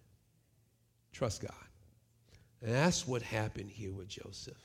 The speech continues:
See, he pushed against the darkness because he trusted God. And you and I, when we are faced and surrounded by the darkness, boy, we are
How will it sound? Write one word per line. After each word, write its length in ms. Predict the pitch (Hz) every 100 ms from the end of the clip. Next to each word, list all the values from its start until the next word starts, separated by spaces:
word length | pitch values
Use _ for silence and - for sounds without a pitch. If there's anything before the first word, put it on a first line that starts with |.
| - - _ _ _ _ - - - - - - _ - _ _ _ _ -
See, 140 | -
he 160 | 127 202
pushed 360 | - 156 -
against 360 | 113 107 107 101
the 80 | 107
darkness 720 | - 104 104 107 - - - - - - _ _ _ _ _ _ _
because 340 | 107 - 101
he 100 | -
trusted 540 | 87 - 95 - 95 104
God. 160 | 87 78 - - - - - - _ _ _ _ _ _ - - -
And 160 | 107
you 280 | 101 147 165
and 100 | 151
I, 320 | 139 135 120
when 360 | 117 107 113 110
we 200 | 139 143
are 80 | 113
faced 480 | - 135 131 123 110
and 160 | 110
surrounded 800 | - - 107 107 123 135 131 131
by 180 | 127 117
the 140 | 113
darkness, 720 | 110 107 104 - - - - - - - - -
boy, 280 | 127 123 131
we 220 | 113 139 135
are 140 | 117